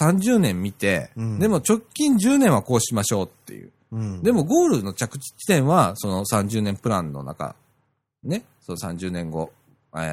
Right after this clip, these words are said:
Speaker 1: ー、ここで着地しますよっていうのがある程度ないと、
Speaker 2: ねえ。
Speaker 1: これってね、なんか行き当たりばったりになるんですよね。
Speaker 2: そうですね。
Speaker 1: なんかやってみたりやめてみたり、やってみたりやめてみたりって。
Speaker 2: それの繰り返しですよね。
Speaker 1: ねえ。
Speaker 2: うん。
Speaker 1: なんか福祉サービスとかってそういうもんじゃないじゃないですか。
Speaker 2: ね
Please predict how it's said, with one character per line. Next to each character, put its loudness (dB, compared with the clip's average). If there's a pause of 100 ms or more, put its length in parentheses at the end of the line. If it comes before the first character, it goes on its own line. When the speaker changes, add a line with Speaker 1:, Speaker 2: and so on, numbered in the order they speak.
Speaker 1:
ー、 -10
こ -18
こ 2
で 2
着 -10
地 -12
し -8
ま -2
す -6
よ -4
っ -10
て -20
い -8
う -8
の -12
が -18 (100)
あ 0
る -2
程 2
度 -6
な -2
い -6
と、 -10
Speaker 2:
ね -6
え。 -20 (400)
Speaker 1:
こ 0
れ 6
っ 2
て -6
ね、 4
な 2
ん -4
か -2
行 -8
き 0
当 4
た -6
り -2
ば 0
っ -2
た 0
り 4
に 0
な -2
る -4
ん -6
で -10
す -8
よ -8
ね。 -10 (140)
Speaker 2:
そ -8
う -14
で -18
す -16
ね。 -4
Speaker 1:
な -12
ん -12
か -4
や 0
っ -6
て 0
み 4
た 4
り 4
や 2
め -2
て -6
み -4
た -2
り、 -4
や -2
っ -12
て -4
み 0
た 0
り -2
や -2
め -6
て -10
み -6
た -4
り -2
っ 0
て。 0
Speaker 2:
そ -
れ -2
の -2
繰 -10
り -4
返 -4
し -10
で -10
す -12
よ -14
ね。 -6
Speaker 1:
ね 0
え。 -16
Speaker 2:
う -10
ん。 -6
Speaker 1:
な -4
ん -6
か -10
福 -4
祉 0
サ 2
ー 2
ビ 4
ス -2
と -6
か -4
っ -12
て -12
そ 0
う 2
い 2
う -2
も 2
ん 2
じ -2
ゃ -2
な 2
い 0
じ -2
ゃ -2
な -4
い -8
で -10
す -10
か。 -10
Speaker 2:
ね -8